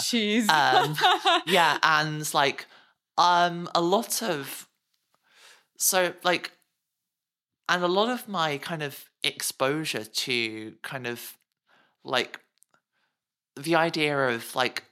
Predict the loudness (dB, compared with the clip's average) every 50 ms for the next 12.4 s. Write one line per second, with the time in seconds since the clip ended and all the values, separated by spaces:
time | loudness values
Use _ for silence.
0 | _ _ _ -4 -2 -2 -2 0 -2 -2 -2 -2 -4 -8 -8 -10 -10 -10 -10 -10
1 | -8 -8 -10 -10 -6 -4 -4 -4 -2 -4 -6 -4 -4 -4 -4 -6 -12 -6 -2 0
2 | 0 0 -2 -4 -6 -6 -6 -4 -6 -8 -6 -4 -4 -2 -2 -2 -2 -2 -4 -8
3 | -12 -14 -10 -8 -8 -8 -8 -10 _ _ _ _ _ _ _ _ _ _ -4 -2
4 | 0 2 2 0 0 -4 -6 -8 -8 -2 0 2 2 2 2 -2 -6 -8 -10 -10
5 | -8 -8 -8 -6 -2 0 0 0 0 -2 -4 -2 -2 -2 -4 -6 -8 -10 -10 -8
6 | -8 -8 -8 -8 -12 -12 -12 -14 -16 -20 _ _ _ _ -20 -20 -20 _ _ _
7 | _ _ _ _ _ _ 2 2 2 2 0 0 2 2 2 2 0 -2 -6 -6
8 | -4 -2 0 0 0 0 -2 -10 -8 -6 -4 -4 -4 -4 -4 -2 0 0 -2 -2
9 | -2 -4 -4 -4 -4 -4 -6 -6 -6 -8 -10 -10 -10 -4 0 2 2 4 4 2
10 | 2 2 2 2 2 0 -2 -4 -6 -4 -4 -6 -6 -2 0 2 2 2 2 -2
11 | -4 -6 -2 0 2 2 2 0 -2 -4 -4 -4 0 0 -2 -2 -2 -6 -6 -6
12 | -4 -2 -2 -2 0 -2 -4 -6